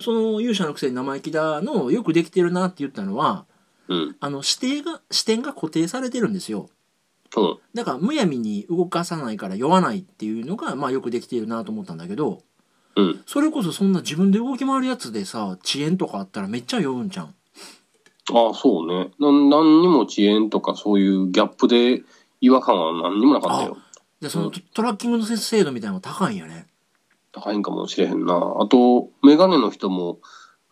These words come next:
Speaker 2: 完全にメガネ外して中でこうレンズ調整できるようなのがついてて。
Speaker 1: へえ。
Speaker 2: いろいろ考えられてたね。
Speaker 1: その、なんていうの？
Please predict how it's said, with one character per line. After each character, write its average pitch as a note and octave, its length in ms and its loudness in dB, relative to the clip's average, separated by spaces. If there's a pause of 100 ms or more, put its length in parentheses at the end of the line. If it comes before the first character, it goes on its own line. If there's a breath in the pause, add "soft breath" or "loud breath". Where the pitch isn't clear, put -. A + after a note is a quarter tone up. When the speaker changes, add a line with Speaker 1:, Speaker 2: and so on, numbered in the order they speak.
(100)
Speaker 2:
完 D#3+ 240 4
全 D3+ 140 6
に C#3+ 80 8
メ A2+ 100 2
ガ A#2 80 4
ネ G#2+ 60 2
外 G2+ 280 -2
し - 60 -12
て G2 100 -6
中 G2 320 2
で F#2 420 -4
こ - 160 -8
う - 20 -6
レ G#2 100 4
ン G#2 60 4
ズ G2+ 100 0
調 F#2+ 160 -2
整 F2 160 -4
で F2+ 100 0
き - 60 -6
る G2+ 60 4
よ F2+ 80 4
う - 20 2
な D#2 60 0
の D#2 80 -2
が - 80 -4
つ F2+ 100 -2
い E2 40 0
て D#2+ 120 2
て。 - 120 -6
Speaker 1:
へ F3 1400 2
え。 F3+ 120 -6 (300)
Speaker 2:
い C3+ 100 8
ろ A#2+ 80 4
い A2+ 40 6
ろ A2 60 4
考 A#2 240 6
え A2 40 6
ら G#2 100 2
れ G#2 60 0
て - 60 -8
た F#2 120 -8
ね。 F2 200 -6 (600)
Speaker 1:
そ - 160 -8
の、 B3+ 360 -10 (200)
な D#3 140 -4
ん - 20 -4
て C3 60 -10
い G2+ 40 -6
う F#2 40 -4
の？ F#2+ 160 -8